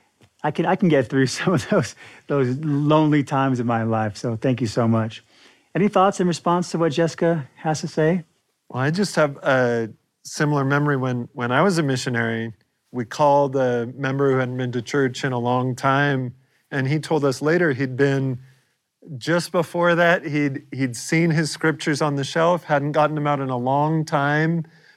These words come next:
Speaker 2: but just got it out and was looking at these scriptures again, and then kinda looked to the <laughs> phone, and this call came, right?
Speaker 1: Wow.
Speaker 2: And I thought, "This, this experience isn't, isn't for me. This is ex-, experiences for him, to just let him know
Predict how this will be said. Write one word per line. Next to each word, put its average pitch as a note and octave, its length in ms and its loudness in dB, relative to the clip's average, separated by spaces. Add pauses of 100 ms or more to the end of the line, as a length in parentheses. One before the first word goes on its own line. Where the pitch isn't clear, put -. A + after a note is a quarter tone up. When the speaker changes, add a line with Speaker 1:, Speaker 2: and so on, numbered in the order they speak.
(120)
Speaker 2:
but C#3+ 100 -6
just C3+ 320 -10
got D3 320 2
it D#3+ 100 0
out E3 480 4 (600)
and C#3+ 140 0
was C3+ 160 0
looking D#3+ 380 2
at D#3 100 -2
these D#3 220 0
scriptures E3 560 -2
again, E3 400 2
and D3+ 200 -4
then D3 140 -2
kinda D3+ 220 -2
looked D#3 340 0
to E3+ 100 -2
the D#3 120 0
<laughs> - 100 -6
phone, F3 380 4 (480)
and E3 180 2
this D#3+ 160 2
call D#3 260 2
came, D#3 500 -2
right? C#3+ 380 0
Speaker 1:
Wow. A#2 420 -6
Speaker 2:
And D#3+ 120 0
I E3 80 4
thought, D#3 300 0
"This, F3+ 280 0
this F3+ 260 0
experience E3+ 480 2
isn't, C#3 280 -2 (100)
isn't D3+ 340 -2
for D#3 100 -4
me. F#3 120 2
This E3+ 200 0
is E3 140 -2
ex-, D3+ 180 -6
experiences D3+ 840 0
for C3 180 0
him, C3+ 580 -2 (520)
to D3 120 -4
just C#3 240 -2
let E3 300 4
him D#3 300 -2
know D#3 600 2